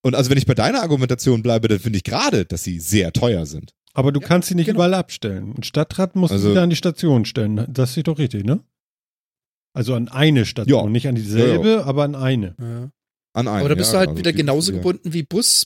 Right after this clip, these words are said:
Speaker 3: Bahn oder Stadtrad. Das geht nur von Station zu Station.
Speaker 2: Mhm.
Speaker 3: Und wenn du jetzt so sagst, du möchtest von einem Ort zum anderen, musst die nächste Station suchen und von da aus wieder laufen.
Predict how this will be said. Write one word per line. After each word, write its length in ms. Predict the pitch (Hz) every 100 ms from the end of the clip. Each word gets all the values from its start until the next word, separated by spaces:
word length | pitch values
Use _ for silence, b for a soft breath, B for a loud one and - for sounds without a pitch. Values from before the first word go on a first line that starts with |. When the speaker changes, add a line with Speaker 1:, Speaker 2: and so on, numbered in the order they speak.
| -
Speaker 3:
Bahn 460 | 131 139 170 214
oder 320 | 208 170 175
Stadtrad. 460 | 175 202 - 110 101
Das 140 | 117
geht 180 | - 156
nur 100 | 170
von 160 | - 180
Station 420 | - 170 - 165
zu 120 | -
Station. 520 | 170 180 - 165 120 104
Speaker 2:
Mhm. 380 | 143 127 123 - _ _ _
Speaker 3:
Und 300 | 139 143 -
wenn 100 | 151
du 60 |
jetzt 340 | 151 151 - -
so 200 | 143 165
sagst, 380 | 185 214 - 151
du 40 |
möchtest 320 | 147 - 165
von 120 | -
einem 200 | 143 143
Ort 140 | 151 143
zum 140 | 147
anderen, 380 | 123 139 185 220
musst 200 | 170 -
die 60 | 143
nächste 300 | 139 143 -
Station 420 | - 135 147 143
suchen 220 | 185 196
und 60 | 165
von 120 | 165
da 80 | 143
aus 160 | 147 -
wieder 140 | 139
laufen. 460 | 113 110 139 -